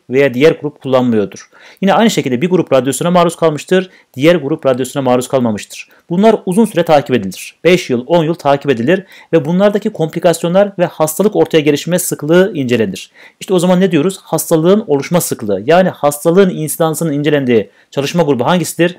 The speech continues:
Cevap kohort çalışmalarıdır arkadaşlar. Kohort dediğimiz zaman mutlaka bilmenizi istediğim bilgi, bir,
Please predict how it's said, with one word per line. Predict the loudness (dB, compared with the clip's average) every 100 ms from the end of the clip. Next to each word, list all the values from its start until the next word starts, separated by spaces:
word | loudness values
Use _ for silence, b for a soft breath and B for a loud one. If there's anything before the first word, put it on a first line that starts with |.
| _
Cevap | -4 0 0 0
kohort | 0 0 0
çalışmalarıdır | -6 -6 -6 -4
arkadaşlar. | -4 -6 -6 -8 -10
Kohort | -4 -2 -2
dediğimiz | -4 -2 -2
zaman | -2 -2 -2
mutlaka | -4 -4 -4 -2 -2
bilmenizi | -2 -6
istediğim | -8 -8 -4 -4
bilgi, | -2 0 -2 B B B 2
bir, | 4 2